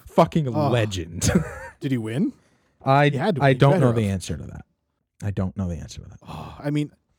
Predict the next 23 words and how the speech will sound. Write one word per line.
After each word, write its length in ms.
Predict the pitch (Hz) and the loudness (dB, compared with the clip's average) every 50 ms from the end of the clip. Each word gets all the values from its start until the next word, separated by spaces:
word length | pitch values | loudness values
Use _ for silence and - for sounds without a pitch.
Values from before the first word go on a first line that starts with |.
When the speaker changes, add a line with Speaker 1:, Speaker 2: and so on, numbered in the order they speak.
| _ _ _ _ | _ _ _ _
Speaker 2:
how 200 | _ - 165 185 | _ -4 -2 -2
upsetting 360 | 208 185 156 - 175 165 165 151 | -2 0 0 2 2 2 4 2
would 120 | 143 123 | 0 0
that 180 | 131 131 123 107 | 0 -2 -2 -4
be 140 | 117 123 127 | -6 -8 -8
if 100 | 113 101 | -8 -8
you 120 | 127 127 | -10 -10
lost 580 | 117 104 101 101 101 107 120 127 - - - - - | -10 -12 -12 -6 -4 -4 -4 -4 -6 -10 -14 -12 -8
as 260 | 113 117 131 131 117 | -2 0 0 0 0
yourself 460 | 131 131 123 - - 127 113 107 - 107 | 0 -2 -2 -2 -4 -4 -4 -4 -6 -10
in 100 | 101 101 | -14 -16
a 60 | 104 | -16
game 560 | 104 110 117 117 117 113 110 110 107 104 104 _ _ _ _ _ _ _ _ | -12 -8 -6 -6 -4 -4 -6 -8 -10 -12 -16 _ _ _ _ _ _ _ _
you 200 | - 104 139 190 | -18 -16 -14 -8
made 500 | 180 160 180 170 131 110 101 98 95 104 - - - - _ - _ - | -4 0 0 2 2 0 -2 -4 -8 -12 -16 -18 -20 -20 _ -20 _ -6
to 120 | - 143 | -6 -6
somebody 580 | 120 - - - - 165 160 165 156 156 156 147 | -6 -6 -8 -2 0 2 2 4 4 4 4 2
also 400 | 143 - 131 135 143 - - 127 | 2 2 2 2 2 4 2 0
playing 360 | 117 - 131 123 113 110 110 107 | 0 2 0 0 0 0 -2 -2
as 140 | 101 95 | -4 -2
Speaker 1:
But 80 | 101 101 | -2 0
Speaker 2:
you? 40 | 90 | 2
Speaker 1:
that, 280 | 117 113 120 127 - | 2 4 4 2 0